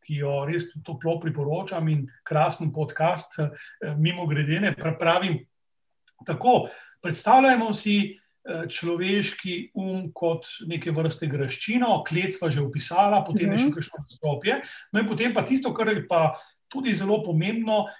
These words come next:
Speaker 1: je pa stolp. Jaz si ga predstavljam kot stolp Michela Montaigne, kjer je pisal eseje,
Speaker 2: Ja.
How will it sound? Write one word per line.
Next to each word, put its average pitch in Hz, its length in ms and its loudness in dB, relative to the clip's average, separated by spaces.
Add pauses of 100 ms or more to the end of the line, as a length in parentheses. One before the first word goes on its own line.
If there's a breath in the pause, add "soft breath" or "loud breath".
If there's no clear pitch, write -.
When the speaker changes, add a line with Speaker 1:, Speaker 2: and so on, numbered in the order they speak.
(120)
Speaker 1:
je 180 240 -4
pa 170 260 2 (380)
stolp. 165 600 0 (560)
Jaz 180 120 0
si 196 80 -2
ga 185 100 0
predstavljam 175 680 2
kot 165 320 0
stolp 190 600 4
Michela 160 640 2
Montaigne, 156 600 0
kjer 160 200 -4
je 151 120 -4
pisal 156 320 -2
eseje, 143 480 0 (220)
Speaker 2:
Ja. 214 380 -6